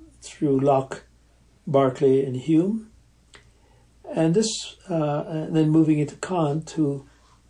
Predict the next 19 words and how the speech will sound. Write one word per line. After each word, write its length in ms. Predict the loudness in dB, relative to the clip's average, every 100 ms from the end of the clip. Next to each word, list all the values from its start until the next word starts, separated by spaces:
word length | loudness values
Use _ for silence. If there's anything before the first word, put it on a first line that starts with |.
| _ _
gave 200 | 0 0
a 60 | 0
kind 180 | -2 0
of 80 |
motto 360 | 0 2 2 0
for 240 | -2 -4 -2
the 340 | -2 -4 -6 _ _ _ _ _ _ _ _ -6
Enlightenment, 680 | -2 0 -2 -2 -2 0 2
"Dare 280 | 4 4
to 220 | 2 -2 -2
reason." 540 | 0 0 -2 -8 -12 _ _ _ _ _ _ _ _
Use 240 | 0 2
your 160 | 0 0
own 220 | 0 0
reason. 420 | 0 -2 -2 -4
Do, 220 | -4 -6 -4
do 80 | -2
not 220 | -2 -2
be 300 | 0 -2 -2